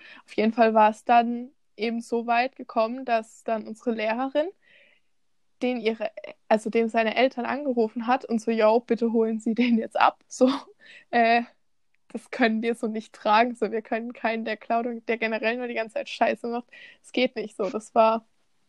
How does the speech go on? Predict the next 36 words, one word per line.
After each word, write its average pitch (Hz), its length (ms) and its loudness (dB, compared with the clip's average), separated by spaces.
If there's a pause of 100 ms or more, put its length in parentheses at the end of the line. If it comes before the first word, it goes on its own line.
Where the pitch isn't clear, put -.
(760)
ja, 214 180 6
ist - 220 -4
halt 220 180 2
nicht 220 140 -8
okay. 277 340 0 (1120)
Und 240 220 2
dann 240 220 4 (460)
die 233 60 -4
Eltern, 240 380 -2 (320)
„Nee, 359 300 -6 (1300)
nee, 302 320 -2
wir 254 140 0
holen 247 240 -2
den 240 160 -4
nicht 240 180 -10
ab. 233 180 -4 (240)
Das 254 320 -2
ist - 240 -8
uns 247 220 -4
jetzt 220 300 -6
zu 233 120 -4
weit 208 240 2
weg. 294 260 0 (400)
Äh, 240 220 2
da 240 140 2
müssten 240 440 -4
wir 233 180 -2
jetzt 220 320 -6
anderthalb 214 480 -2
Stunden 226 360 -8
fahren. 214 340 2
Wir 214 100 0
holen 208 240 -2
den 202 160 -6
nicht 202 180 -8
ab. - 200 -2